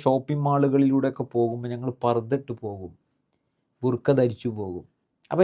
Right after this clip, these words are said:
എന്തിനാണ് അങ്ങനെ ധരിക്കണത് എന്ന് ചോദിച്ചു. അവർ ഇസ്ലാം വിശ്വസിച്ചിട്ടല്ല, നേരെ മറിച്ച് അവർക്ക് അതിലൊരു സുരക്ഷിതത്വം ഉണ്ട് എന്ന് അവർക്ക് ബോധ്യപ്പെട്ടാണ്. അത് അഹമ്മദ് അനക്ക് തിരിയില്ലേ? ഇല്ല, അനക്ക് ആകെ അറിയാം എന്താന്ന് വെച്ച് കഴിഞ്ഞാൽ ഇസ്ലാമിനെ എവിടെ വിമർശിക്കാൻ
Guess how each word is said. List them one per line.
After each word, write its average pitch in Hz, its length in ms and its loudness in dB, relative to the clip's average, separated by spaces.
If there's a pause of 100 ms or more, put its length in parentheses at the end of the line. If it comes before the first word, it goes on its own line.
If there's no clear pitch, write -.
എന്തിനാണ് 175 400 4
അങ്ങനെ 147 260 2
ധരിക്കണത് 120 460 2
എന്ന് 123 140 -2
ചോദിച്ചു. 98 240 -6 (160)
അവർ 135 180 4
ഇസ്ലാം 156 340 4
വിശ്വസിച്ചിട്ടല്ല, 139 640 0 (920)
നേരെ 147 280 6
മറിച്ച് 147 340 2
അവർക്ക് 151 360 2
അതിലൊരു 139 360 2
സുരക്ഷിതത്വം 123 640 -2
ഉണ്ട് 110 160 -8
എന്ന് 110 140 -10
അവർക്ക് 107 240 -10 (100)
ബോധ്യപ്പെട്ടാണ്. 117 640 0
അത് 131 140 -2
അഹമ്മദ് 151 340 2
അനക്ക് 147 300 0
തിരിയില്ലേ? 104 340 -2 (220)
ഇല്ല, 113 100 0 (100)
അനക്ക് 165 220 0 (120)
ആകെ 160 340 2
അറിയാം 135 240 0
എന്താന്ന് 123 280 -4
വെച്ച് 117 160 -4
കഴിഞ്ഞാൽ 117 300 -2
ഇസ്ലാമിനെ 156 480 0
എവിടെ 131 240 0
വിമർശിക്കാൻ 110 460 -6